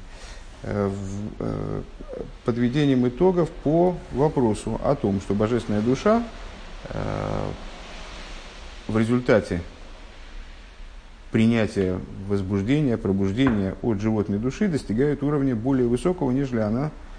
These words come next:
э, нежели тот, на котором она находилась сама по себе. И это то очищение, о котором мы говорили в самом начале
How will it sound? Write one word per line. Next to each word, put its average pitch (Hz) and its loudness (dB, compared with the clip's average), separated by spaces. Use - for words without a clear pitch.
э, 98 4
нежели 113 2
тот, 165 0
на 123 2
котором 127 4
она 113 4
находилась 113 0
сама 120 2
по 117 -6
себе. 107 2
И 95 -2
это 135 2
то 127 4
очищение, 113 2
о - 0
котором 139 0
мы 123 4
говорили 120 2
в 110 -4
самом 135 0
начале 127 0